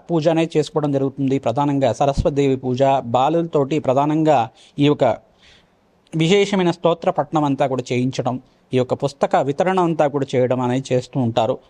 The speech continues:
ప్రధానంగా సామూహికంగా పిల్లలతోటి విశేషంగా గురు కటాక్షం లభించాలి, ఈ యొక్క సరస్వతి కటాక్షం లభించాలి, విద్యలో మంచి ఉన్న-, ఉన్నతమైన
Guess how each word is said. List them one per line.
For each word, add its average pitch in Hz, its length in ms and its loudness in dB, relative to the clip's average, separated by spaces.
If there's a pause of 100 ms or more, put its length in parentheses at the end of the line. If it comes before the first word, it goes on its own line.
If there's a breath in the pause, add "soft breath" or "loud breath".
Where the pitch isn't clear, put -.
(120)
ప్రధానంగా 135 460 2
సామూహికంగా 185 680 0
పిల్లలతోటి 160 600 0
విశేషంగా 170 720 2 (340 soft breath)
గురు 151 140 2
కటాక్షం 185 480 0
లభించాలి, 151 600 0 (260 soft breath)
ఈ - 20 2
యొక్క 143 160 2
సరస్వతి 165 480 0
కటాక్షం 160 440 0
లభించాలి, 139 460 0
విద్యలో 175 400 0
మంచి 147 360 0
ఉన్న-, 147 260 2 (320 loud breath)
ఉన్నతమైన 175 600 0